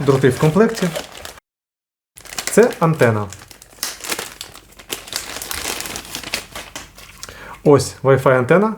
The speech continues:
вона йде друкованого зразку, тобто вона йде плоска. І ось її конектори, які будуть підключатися на зворотній стороні материнської плати.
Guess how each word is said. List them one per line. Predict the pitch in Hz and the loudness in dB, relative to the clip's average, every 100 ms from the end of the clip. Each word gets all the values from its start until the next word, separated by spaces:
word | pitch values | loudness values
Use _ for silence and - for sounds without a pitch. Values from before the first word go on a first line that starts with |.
| - - | -8 0
вона | 135 127 | 2 2
йде | 117 120 | 2 0
друкованого | 113 135 135 123 120 123 | 2 2 4 2 2 0
зразку, | 127 147 - 233 233 - | 0 -2 0 0 -2 -6
тобто | 131 127 123 | -6 -4 -2
вона | 117 117 | 2 2
йде | 113 | 2
плоска. | 120 151 156 220 240 - _ _ _ _ _ _ _ - | 2 2 2 2 2 -4 _ _ _ _ _ _ _ 2
І | |
ось | 143 180 - - _ - - | 6 4 2 -12 _ -16 -2
її | 143 131 | 2 2
конектори, | 131 139 190 - 156 151 - - - _ - | 2 4 2 2 0 -2 -10 -20 -20 _ -8
які | 135 202 | -4 -2
будуть | 170 147 147 | 0 2 0
підключатися | - - 131 185 202 - 156 - _ _ - _ - | -2 -2 2 2 2 -2 -2 -4 _ _ -20 _ -4
на | 131 117 | 0 2
зворотній | 127 139 131 | 6 4 4
стороні | - 127 123 117 104 - _ _ _ _ _ _ | -2 0 0 0 -4 -12 _ _ _ _ _ _
материнської | 131 123 120 - 143 | -4 0 0 0 2
плати. | 196 226 | 2 2